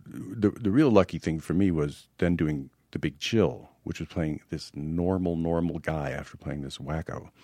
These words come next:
Um, and I think that kind of helped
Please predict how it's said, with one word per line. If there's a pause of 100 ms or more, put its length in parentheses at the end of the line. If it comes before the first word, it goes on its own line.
(460)
Um, (440)
and
I
think
that (1300)
kind
of
helped